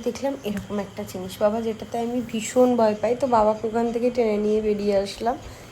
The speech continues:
এসে এখানে একশো আটটা শিবের নাম প্লাস হচ্ছে তাদের, আহ, উম, দর্শন করার জন্য এরকম জায়গা করা আছে, প্লাস এরকম একশো আটটা শিবলিঙ্গ এখানে রাখা আছে।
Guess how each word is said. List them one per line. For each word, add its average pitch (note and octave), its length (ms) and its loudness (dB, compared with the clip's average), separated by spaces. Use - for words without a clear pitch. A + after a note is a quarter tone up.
এসে D4 300 2
এখানে B3+ 440 2
একশো - 380 0
আটটা A#3 420 6
শিবের B3+ 480 4
নাম A#3 420 2
প্লাস A#3+ 400 4
হচ্ছে B3 320 -2
তাদের, A3+ 380 2
আহ, - 320 -4
উম, F#3+ 320 -2
দর্শন F#3+ 420 2
করার A3+ 320 0
জন্য G3+ 280 0
এরকম B3 400 0
জায়গা G3+ 360 6
করা F3+ 300 -2
আছে, - 360 -6
প্লাস A#3+ 300 2
এরকম G#3 440 2
একশো G#3 320 0
আটটা A3+ 300 2
শিবলিঙ্গ G3+ 580 0
এখানে C4 400 6
রাখা F#3+ 320 4
আছে। - 340 -8